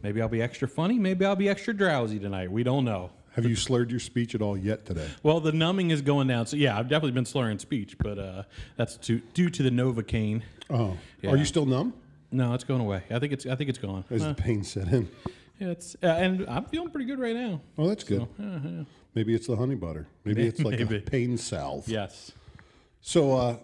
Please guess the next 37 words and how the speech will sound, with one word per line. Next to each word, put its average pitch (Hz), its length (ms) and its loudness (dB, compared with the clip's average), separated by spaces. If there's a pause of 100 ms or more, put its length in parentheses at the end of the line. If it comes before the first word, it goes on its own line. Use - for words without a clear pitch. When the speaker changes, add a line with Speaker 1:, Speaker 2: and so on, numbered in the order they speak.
(280)
Speaker 2:
all 151 100 6
right. 139 220 2
So 143 80 2
you 131 140 4
had 120 80 2
a 107 40 -10
dentist, 123 560 -2
then 110 160 2
you 104 200 0 (220)
passed 113 320 -2
out. 117 360 -2 (340)
Speaker 1:
Yep. 120 120 -6
Speaker 2:
Then 113 100 -2
we 117 80 2
played 123 200 0
a 127 40 2
little 127 180 2
music 120 360 2
this - 140 -6
evening. 120 320 0 (140)
Speaker 1:
That's 110 180 -12
true. 156 300 -12 (400)
Speaker 2:
And 104 100 -4
Josh 127 320 2
is 120 140 0
a 110 60 2
musician. 107 640 0 (640)
He 127 120 2
surrounds 131 400 2
himself 127 340 2
with 113 140 -2
other 131 280 2
musicians, 110 760 -2 (500)
and 104 180 -4
then 101 160 -2
also 95 300 -4
me, 85 240 -6